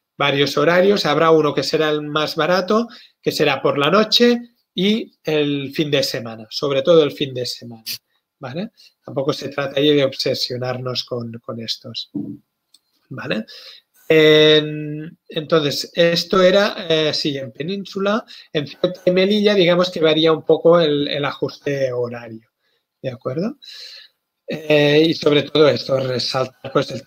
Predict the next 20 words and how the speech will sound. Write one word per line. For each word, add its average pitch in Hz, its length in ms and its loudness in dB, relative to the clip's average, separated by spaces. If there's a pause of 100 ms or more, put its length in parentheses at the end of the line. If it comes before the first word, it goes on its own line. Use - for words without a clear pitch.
(100)
el, 139 340 0
el 135 140 -4
fin 135 220 -8
de 139 100 0
semana, 120 540 -4 (260)
<laughs> 165 220 4
menudos 143 480 2
horarios, 123 480 -2
sí, 127 160 -8
sí, - 200 -10
sí. - 240 -12 (440)
Vale, 165 160 4
esto - 340 2
estoy 208 240 -2
hablando 196 240 2
a 214 60 2
nivel 175 220 4
doméstico, 160 520 0
porque 139 300 -4
luego 151 400 2